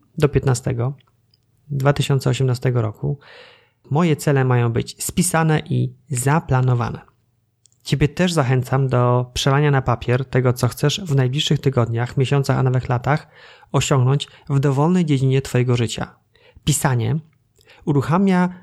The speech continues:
zupełnie inne obszary mózgu. Dzięki temu cele, które były w fazie marzeń, bo tak można nazwać cel, który, o którym sobie, sobie pomyśleliśmy, to, to są tylko marzenia. Więc te cele, które były marzeniami,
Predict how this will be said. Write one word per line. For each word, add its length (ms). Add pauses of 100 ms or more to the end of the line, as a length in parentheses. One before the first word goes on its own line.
(340)
zupełnie 560
inne 260
obszary 300
mózgu. 420 (420)
Dzięki 280
temu 220
cele, 440 (480)
które 460
były 260
w 80
fazie 320
marzeń, 540 (680)
bo 120
tak 400
można 200
nazwać 280
cel, 340 (140)
który, 460 (480)
o 100
którym 180
sobie, 340
sobie 260
pomyśleliśmy, 600
to, 160
to 140
są 120
tylko 240
marzenia. 440 (280)
Więc 260 (160)
te 120
cele, 460 (280)
które 380 (140)
były 320
marzeniami, 760